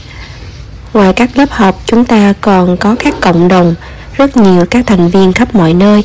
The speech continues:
cùng tham gia. Đây là cộng đồng giúp những người muốn chăm sóc da chuyên nghiệp tại nhà có thói quen và được kết nối với những chuyên gia,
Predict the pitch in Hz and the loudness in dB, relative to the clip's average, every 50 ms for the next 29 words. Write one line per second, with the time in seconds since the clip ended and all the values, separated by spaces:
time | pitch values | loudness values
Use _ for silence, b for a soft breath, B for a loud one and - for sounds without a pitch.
0 | B B B B B B - 180 175 170 185 190 190 185 190 196 196 196 196 - | B B B B B B -2 0 0 2 2 2 2 2 2 4 2 2 2 0
1 | - - - - - - - B B B B B B B B - 214 214 214 214 | -4 -10 -18 -18 -20 -20 -20 B B B B B B B B 2 2 4 4 4
2 | 214 202 190 185 180 170 170 175 - - - 170 170 175 180 202 190 180 180 175 | 4 2 2 2 2 0 0 -2 -2 -2 0 0 2 2 2 2 2 2 0 -2
3 | B B B B B - 240 254 254 254 240 208 196 180 185 214 240 240 214 202 | B B B B B 0 2 2 2 2 2 2 2 2 2 2 2 4 4 4
4 | 185 175 175 190 196 196 196 208 233 - - 202 202 - 262 262 - 226 202 196 | 4 2 2 2 2 2 2 2 2 0 0 0 0 0 -2 -2 0 0 0 0
5 | - - 208 196 190 185 175 165 - 170 160 160 180 185 196 190 190 190 180 B | 0 0 2 2 2 2 0 0 0 -2 0 0 2 2 2 2 2 0 -2 B
6 | B B B B B - - 190 190 202 220 240 - - - 208 226 233 - - | B B B B B -4 -2 0 2 2 0 -2 -2 -2 -2 0 0 0 0 0
7 | 233 220 214 214 208 - - - - - - - - - - - - 185 180 170 | 2 2 2 2 0 -2 -8 -14 -18 -16 -16 -16 -16 -16 -12 -6 -2 0 0 2
8 | 170 165 170 180 B B B B B B 214 202 - - 247 269 262 254 233 220 | 0 0 -2 -4 B B B B B B -2 0 0 0 0 0 2 2 2 4
9 | 220 226 254 277 277 285 277 247 208 180 185 202 - - 214 208 202 208 208 202 | 4 4 2 2 2 2 2 4 4 4 2 2 2 2 2 4 4 4 4 2
10 | 202 202 | 2 0